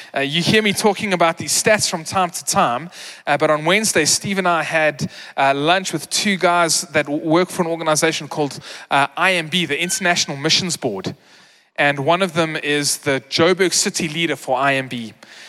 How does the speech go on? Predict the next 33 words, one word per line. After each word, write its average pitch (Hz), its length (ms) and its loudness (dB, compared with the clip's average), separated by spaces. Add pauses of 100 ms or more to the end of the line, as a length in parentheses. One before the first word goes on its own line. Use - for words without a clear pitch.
(200)
And 135 180 0
he 135 320 -2
was 175 160 4
updating 180 540 2
us 147 200 2
on 147 60 -6
some 190 320 0
of 156 240 -2 (300)
the 139 80 -4
stats - 440 2
because 143 300 -2
he 151 80 0
studies 170 720 2 (280)
some 165 260 0
of 143 140 -2
the, 139 360 4 (580)
uh, 135 220 2
the 139 160 -4
demographics 170 920 2
of 165 220 4
Johannesburg. - 840 -2 (460)
He 196 160 0
works 196 240 4
primarily 196 460 2
in 185 80 -2
the 165 80 0
C 190 200 2
B 165 140 -2
D, 151 160 -2
so - 160 -2
think 175 400 -2 (300)
Newtown, 180 520 2
Marshalltown, 165 1000 2